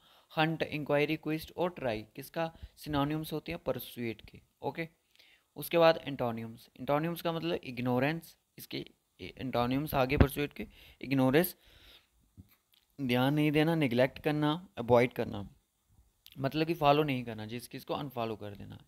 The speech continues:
इग्नोर करना। ठीक है, तो दोस्तों ये थे आज के हमारे पांच वर्ड। पहला आपका आ गया, अ, वेरासिटी। वेरासिटी का मतलब होता है कि यहाँ पे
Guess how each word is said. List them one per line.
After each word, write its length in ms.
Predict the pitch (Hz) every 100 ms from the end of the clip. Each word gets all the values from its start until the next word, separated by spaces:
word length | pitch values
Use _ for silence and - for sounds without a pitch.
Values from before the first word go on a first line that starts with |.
| -
इग्नोर 340 | 110 123 131
करना। 340 | - 110 104 107 _ - - _ -
ठीक 100 | 170
है, 100 | 160
तो 120 | 147
दोस्तों 300 | 147 160 165
ये 220 | 156 151
थे 100 | 160
आज 160 | 151 139
के 100 | 147
हमारे 180 | 135
पांच 280 | 135 127 123
वर्ड। 120 | 147
पहला 360 | 151 131 123 127
आपका 260 | 120 123 120
आ 40 |
गया, 200 | 110 131 175 _ _ - - _
अ, 80 | - 117
वेरासिटी। 640 | 117 113 113 127 139 -
वेरासिटी 440 | 151 123 123 - 139
का 80 |
मतलब 220 | 139 131 135
होता 200 | 123 135
है 220 | 147 -
कि 60 | 131
यहाँ 420 | 127 127 123 113
पे 160 | 127 165